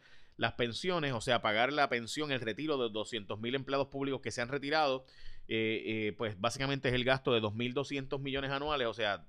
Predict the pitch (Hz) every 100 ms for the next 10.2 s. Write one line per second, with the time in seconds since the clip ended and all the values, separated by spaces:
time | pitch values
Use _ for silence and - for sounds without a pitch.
0 | - 104 95 107 - 135 135 113 113 120
1 | 113 107 - 117 95 - - - - -
2 | - 101 92 85 98 98 101 107 117 113
3 | 113 - 117 - 104 - - - - 110
4 | 107 110 110 - 104 98 95 101 95 107
5 | 131 139 156 185 - 113 104 117 - 135
6 | 120 101 110 110 127 127 127 131 151 113
7 | - - 113 127 117 117 113 107 104 110
8 | 107 107 104 - 92 98 127 82 - -
9 | - - 98 101 104 107 110 101 92 110
10 | 85